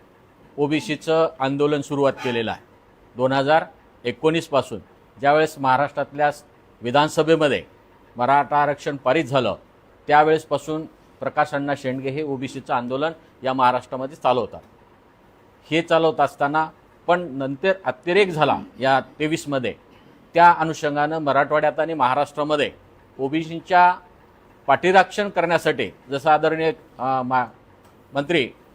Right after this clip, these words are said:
छगन भुजबळ साहेब आले, त्याचप्रमाणे सामाजिक संघटनेतून आदरणीय प्रकाश अण्णा शेंडगे या महाराष्ट्रात काम करतात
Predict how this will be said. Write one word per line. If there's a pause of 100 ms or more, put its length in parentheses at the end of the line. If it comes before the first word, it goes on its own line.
छगन
भुजबळ
साहेब
आले, (400)
त्याचप्रमाणे
सामाजिक
संघटनेतून (1040)
आदरणीय
प्रकाश
अण्णा
शेंडगे (220)
या
महाराष्ट्रात
काम
करतात